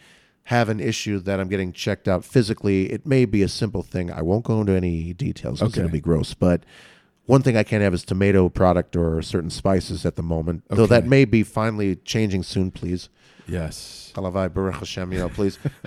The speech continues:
Speaker 1: <laughs> But, um, yes, I love pizza, and I enjoyed that gig while it lasted.
Speaker 2: Yeah.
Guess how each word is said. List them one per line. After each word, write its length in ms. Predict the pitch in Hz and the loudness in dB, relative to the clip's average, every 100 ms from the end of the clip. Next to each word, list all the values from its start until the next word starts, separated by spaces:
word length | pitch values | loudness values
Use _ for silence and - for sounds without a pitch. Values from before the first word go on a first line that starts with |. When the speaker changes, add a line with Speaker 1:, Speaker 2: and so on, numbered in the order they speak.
| - | 6
Speaker 1:
<laughs> 720 | 175 156 - - - _ - | 8 6 2 -20 -20 _ 0
But, 360 | 123 117 - - | 4 4 2 2
um, 440 | 113 107 104 101 - - _ _ - | 6 6 4 -2 -10 -20 _ _ 2
yes, 300 | 170 131 - | 4 4 0
I 100 | 123 | -2
love 420 | 113 113 151 139 - | 0 2 0 0 -2
pizza, 360 | 110 - 107 | -4 -2 -4
and 100 | 120 | -2
I 120 | 104 | -2
enjoyed 600 | 101 98 123 151 147 123 - | -2 0 2 4 2 0 -4
that 320 | 113 101 - | -2 -2 -4
gig 260 | - 131 101 | 0 2 2
while 260 | 87 92 90 | 0 0 0
it 100 | - | -4
lasted. 720 | 85 92 95 - - - 78 | -6 -6 -6 -14 -16 -16 -16
Speaker 2:
Yeah. 340 | - 101 95 | -8 -6 -6